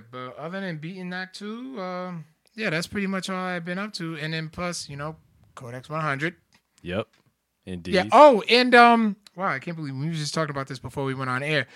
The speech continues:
Speaker 1: Uh, the latest episode of The Secret History of Comics.
Speaker 2: Yes.
Speaker 1: And it was, um, good. It's something we could talk about together
Speaker 2: Mm-hmm.
Speaker 1: while I do this.
Speaker 2: Yeah.
Speaker 1: Um,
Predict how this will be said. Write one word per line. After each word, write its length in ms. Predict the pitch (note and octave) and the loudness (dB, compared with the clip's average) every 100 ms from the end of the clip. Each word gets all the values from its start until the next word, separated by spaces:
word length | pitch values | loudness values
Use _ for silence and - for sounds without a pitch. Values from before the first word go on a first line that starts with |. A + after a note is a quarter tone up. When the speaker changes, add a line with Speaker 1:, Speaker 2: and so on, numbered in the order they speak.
| - - - | -20 -18 0
Speaker 1:
Uh, 160 | F#3 F3+ | 4 4
the 120 | E3+ | 2
latest 340 | F#3 G#3+ G3 | 2 2 2
episode 500 | F#3+ G3 - F#3 F3+ | -4 -4 -2 0 2
of 240 | E3+ D#3+ D#3 | 4 2 0
The 120 | D#3 | -4
Secret 340 | - G3 F#3 | -4 -6 -4
History 340 | E3+ E3+ E3+ D3+ | -6 -8 -8 -8
of 60 | |
Comics. 480 | D3 F3+ G3 G#3+ - - - | -6 -6 -4 -6 -10 -20 -12
Speaker 2:
Yes. 380 | - F3 - E3+ | -10 -8 -8 -6
Speaker 1:
And 180 | E3+ E3+ | -4 -4
it 80 | E3+ | -4
was, 420 | E3+ E3+ E3 D#3 | -4 -4 -6 -4
um, 640 | D#3+ D#3 D#3 D3+ D3+ C#3+ - _ _ - | -2 0 -2 -4 -10 -16 -20 _ _ -10
good. 180 | F#3 C3+ | -8 -8
It's 100 | D#3 | -10
something 180 | F3 D#3 | -12 -12
we 80 | D#3 | -12
could 120 | C#3+ | -10
talk 180 | D#3 C#3 | -10 -10
about 160 | C3+ | -12
together 300 | - C3 A#2 - _ _ | -10 -10 -10 -14 _ _
Speaker 2:
Mm-hmm. 120 | F#2 G2+ | -6 -4
Speaker 1:
while 140 | B2 | -4
I 100 | B2 | -4
do 220 | A2+ B2+ | -6 -10
this. 220 | A#2+ A2+ - _ _ - | -10 -14 -20 _ _ -6
Speaker 2:
Yeah. 380 | F3 C#3 C#3 C#3 | -2 -2 -2 -4
Speaker 1:
Um, 320 | C3+ B2+ | -8 -14